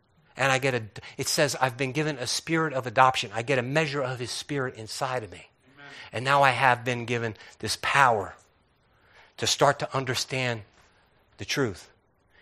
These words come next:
Speaker 1: and start to see this picture that he wants me to see, this image of him. Are you with me? Isn't that a great thing? It's an awesome thing. Isn't that a great picture?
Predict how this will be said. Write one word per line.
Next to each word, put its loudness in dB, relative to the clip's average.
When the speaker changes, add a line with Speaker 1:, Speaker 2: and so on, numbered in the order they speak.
Speaker 1:
and -6
start -4
to -8
see 0
this -8
picture -6
that -2
he -2
wants 0
me -2
to -4
see, -2
this -2
image -2
of -4
him. -4
Are 2
you 0
with 0
me? -4
Isn't 6
that 8
a 4
great 6
thing? 2
It's 2
an 6
awesome 2
thing. -2
Isn't -2
that 4
a 0
great 2
picture? -10